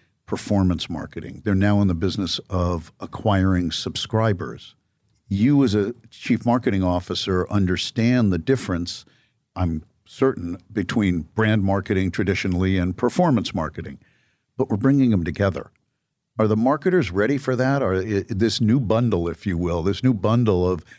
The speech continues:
how we think, the left brain and the right brain coming together, is that a thing you're spending a lot of time with on, with the clients that you're interacting with, including Deloitte,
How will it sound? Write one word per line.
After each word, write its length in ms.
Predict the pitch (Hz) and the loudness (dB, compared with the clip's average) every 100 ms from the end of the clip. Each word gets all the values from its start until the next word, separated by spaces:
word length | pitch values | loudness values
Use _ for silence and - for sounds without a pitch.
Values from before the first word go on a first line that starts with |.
| _ | _
how 160 | - 101 | -2 0
we 180 | 95 | 0
think, 460 | 85 - 104 71 - _ _ _ _ | -2 -2 -2 -4 -12 _ _ _ _
the 100 | 104 | 0
left 280 | 101 117 - | 2 0 -2
brain 220 | 107 98 | -2 0
and 100 | 95 | 0
the 60 | 92 | 0
right 260 | 98 104 | 0 -2
brain 260 | - 92 85 | -2 -2 -2
coming 280 | 85 92 85 | -2 -2 -2
together, 440 | 80 95 82 71 - _ _ - | -2 -2 -2 -6 -14 _ _ -2
is 180 | 113 | 0
that 200 | 101 127 | 2 2
a 80 | 160 | 2
thing 400 | 123 - 135 131 | -2 -2 2 4
you're 120 | 120 104 | 2 0
spending 380 | - 117 107 | -2 0 2
a 80 | 107 | 2
lot 140 | 101 98 | 0 -2
of 100 | 95 | -2
time 280 | 104 101 | 0 2
with 200 | 104 107 | 2 0
on, 320 | 101 98 95 - | 0 0 -2 -6
with 400 | 82 92 87 - | -12 -8 -8 -8
the 140 | 101 | -8
clients 440 | 92 107 98 95 - | -4 -2 0 -2 -4
that 120 | 92 | -2
you're 220 | 95 107 | 2 2
interacting 580 | 120 120 120 113 123 113 | 2 2 0 0 0 2
with, 280 | 120 131 - | 2 2 0
including 640 | 107 95 - 104 104 98 95 _ _ _ | -2 -2 0 2 4 2 -2 _ _ _
Deloitte, 380 | 104 101 104 | 2 4 2